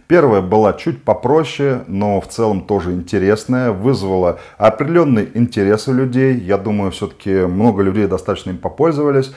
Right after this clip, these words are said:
Это ещё один бренд, и мы говорим: "Добро пожаловать". Чем больше производитель, тем лучше нам, покупателям. Все мы покупаем смартфоны, и чем больше игроков на рынке, тем производители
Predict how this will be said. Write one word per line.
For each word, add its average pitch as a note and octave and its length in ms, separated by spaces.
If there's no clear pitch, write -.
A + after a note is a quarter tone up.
Это D3+ 320
ещё B2 300
один F#2 320
бренд, C#3 300
и - 20
мы A2 120
говорим: G#2 280
"Добро F2 240
пожаловать". F2 680
Чем D#3+ 220
больше C3+ 240
производитель, A2+ 680
тем G#2 200
лучше G#2 260
нам, F#2 300
покупателям. B2 720
Все - 180
мы C3 120
покупаем A2+ 440
смартфоны, D#3+ 560
и G#2 260
чем A2 240
больше G2 380
игроков F#2+ 380
на B2 100
рынке, A3 320
тем F#3 180
производители A2+ 800